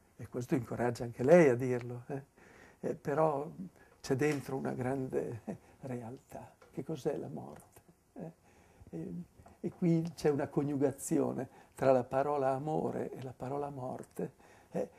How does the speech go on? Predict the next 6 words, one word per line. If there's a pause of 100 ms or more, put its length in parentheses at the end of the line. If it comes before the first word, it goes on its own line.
(160)
che
è
l'esperienza
dell'innamoramento. (760)
È
vero?